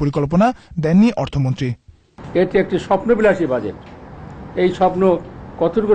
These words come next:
Speaker 2: সফল হবে তা নিয়ে আমাদের সকলের মধ্যে সংশয় রয়েছে। বাস্তবতা যাই হোক না কেন,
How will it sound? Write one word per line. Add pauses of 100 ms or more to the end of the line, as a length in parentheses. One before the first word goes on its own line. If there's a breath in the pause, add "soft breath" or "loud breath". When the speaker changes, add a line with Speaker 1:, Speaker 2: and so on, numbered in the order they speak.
(100)
Speaker 2:
সফল
হবে (600)
তা
নিয়ে (160)
আমাদের
সকলের
মধ্যে
সংশয়
রয়েছে। (840)
বাস্তবতা (180)
যাই
হোক
না
কেন,